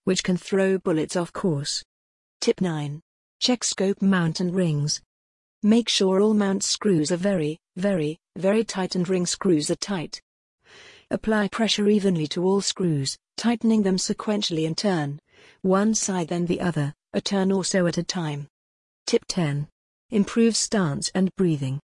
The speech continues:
You've heard it before, and there's a reason, it works. Practice at home or anywhere by dry firing your rifle. Make sure it is unloaded,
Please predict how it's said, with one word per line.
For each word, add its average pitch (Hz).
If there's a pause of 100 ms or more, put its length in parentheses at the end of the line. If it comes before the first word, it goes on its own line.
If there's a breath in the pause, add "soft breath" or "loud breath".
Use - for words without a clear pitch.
(380)
You've 196
heard 165
it 165
before, 160 (180)
and 185
there's 180
a 185
reason, 180 (160)
it 196
works. 202 (400)
Practice 233
at 170
home 180
or 185
anywhere 190
by 170
dry 180
firing 180
your 180
rifle. 147 (400)
Make 226
sure 190
it 180
is 185
unloaded, 175